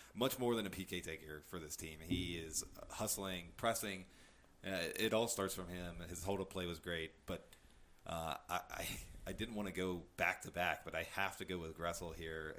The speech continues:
He, he gets in and finishes a shot right before half. It completely changes the game in my perspective. I think if, if Minnesota get the half to talk about how they're gonna bunker against us, uh, we're talking maybe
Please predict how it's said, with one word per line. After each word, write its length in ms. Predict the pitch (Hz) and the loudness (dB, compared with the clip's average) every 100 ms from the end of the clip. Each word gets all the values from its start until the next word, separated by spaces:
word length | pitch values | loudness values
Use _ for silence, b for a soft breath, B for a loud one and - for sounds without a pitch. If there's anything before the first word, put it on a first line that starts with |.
| 80 | -8
He, 480 | 76 73 85 85 - | -8 -6 -6 -6 -8
he 140 | - 85 | -12 -8
gets 220 | 95 - | -4 -2
in 60 | 92 | -2
and 640 | 90 82 85 78 73 87 | -2 -6 -8 -8 -10 -10
finishes 300 | - 90 92 82 78 | -8 -6 -6 -6 -8
a 40 | 76 | -6
shot 340 | - 78 76 | 0 0 2
right 120 | 87 | 0
before 260 | 85 - 78 | -2 -6 -4
half. 240 | 78 78 | -2 -2
It 80 | - | -4
completely 380 | - - 104 90 | -10 -6 -4 -4
changes 420 | 85 85 78 76 | -6 -8 -8 -12
the 80 | 78 | -12
game 200 | 76 80 73 | -10 -12 -12
in 60 | |
my 120 | 76 73 | -12 -12
perspective. 440 | 73 - 73 - 71 - b b b b | -12 -12 -12 -12 -16 -18 b b b b
I 60 | 90 | -8
think 300 | 87 85 - | -6 -8 -6
if, 140 | 87 85 | -6 -6
if 120 | 80 82 | -8 -8
Minnesota 380 | 92 90 - 82 78 | -8 -6 -4 -6 -6
get 200 | 87 80 - | -8 -10 -8
the 80 | 80 | -4
half 300 | 82 82 - | 0 0 -2
to 80 | 82 | -10
talk 240 | - 80 | -4 -4
about 240 | 82 80 80 | -2 -4 -2
how 140 | 85 80 | -4 -4
they're 100 | 82 | -6
gonna 140 | 78 78 | -10 -12
bunker 260 | 78 - | -12 -10
against 320 | 87 85 92 - | -10 -10 -10 -6
us, 240 | 90 - b b b b b - | -4 -4 b b b b b -12
uh, 60 | 80 78 | -10 -8
we're 100 | 80 | -4
talking 300 | 87 82 80 80 78 78 - - 98 85 82 85 73 | 0 -2 -2 -12 -14 -14 -16 -16 -16 -14 -12 -12 -8
maybe 220 | 87 85 | -8 -8